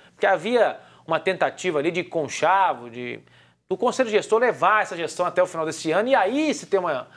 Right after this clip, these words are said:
eleição e tal. Ele brigou muito, mas, é, eu vejo muito pouco de novo Cruzeiro. Eu vejo um pouco de um novo velho Cruzeiro, é, nesse momento, porque o Cruzeiro tem errado muito, é, também na gestão do Sérgio Santos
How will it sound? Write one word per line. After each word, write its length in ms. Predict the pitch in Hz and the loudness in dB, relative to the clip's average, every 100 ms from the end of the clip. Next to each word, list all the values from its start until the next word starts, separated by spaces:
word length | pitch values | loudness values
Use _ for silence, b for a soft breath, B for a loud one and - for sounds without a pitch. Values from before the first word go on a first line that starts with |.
| B B | B B
eleição 560 | 180 170 - - 190 175 | 0 0 -2 0 0 0
e 40 | |
tal. 180 | 127 170 | 0 0
Ele 100 | 220 | 0
brigou 400 | 220 240 147 208 | -2 -2 2 2
muito, 460 | 185 160 208 240 302 | 0 -2 -2 -4 -4
mas, 720 | 226 202 220 269 269 - - B B B | -2 0 0 -2 -6 -8 -10 B B B
é, 220 | 175 185 190 | 2 4 4
eu 140 | 220 | 4
vejo 600 | 165 196 220 233 185 117 - _ _ _ _ - | 6 4 4 2 0 -2 -10 _ _ _ _ -2
muito 200 | 247 277 | -2 2
pouco 240 | 214 226 | 0 0
de 80 | 233 | 0
novo 220 | 214 214 | 0 0
Cruzeiro. 480 | 226 220 147 139 127 | 0 -4 0 2 2
Eu 40 | |
vejo 200 | 127 170 | 0 -2
um 40 | 185 | 0
pouco 240 | - 196 | -2 -2
de 60 | 214 | 0
um 100 | 185 | 2
novo 220 | 175 220 | 2 2
velho 240 | 175 277 | 2 0
Cruzeiro, 500 | - 240 185 147 170 170 B B | 0 -6 -2 -2 -2 -4 B B
é, 120 | B 147 | B -4
nesse 320 | 160 202 202 | 2 2 0
momento, 320 | 208 151 147 - | -6 -4 -4 -2
porque 120 | 208 | -2
o 60 | 202 | 0
Cruzeiro 300 | 190 147 170 | 0 0 0
tem 100 | 214 | -2
errado 320 | 170 156 190 | 0 0 -2
muito, 560 | 190 165 180 180 - - b b b | -2 0 -2 -4 -14 -20 b b b
é, 120 | 143 | 2
também 340 | 147 185 139 | 4 2 0
na 60 | 165 | -2
gestão 440 | 170 160 - 151 - B B | -4 -2 -2 -2 -4 B B
do 100 | 185 | -2
Sérgio 460 | - 151 160 160 | 2 2 2 2
Santos 680 | 175 - 151 156 170 156 - | -2 0 0 -2 -4 -6 -8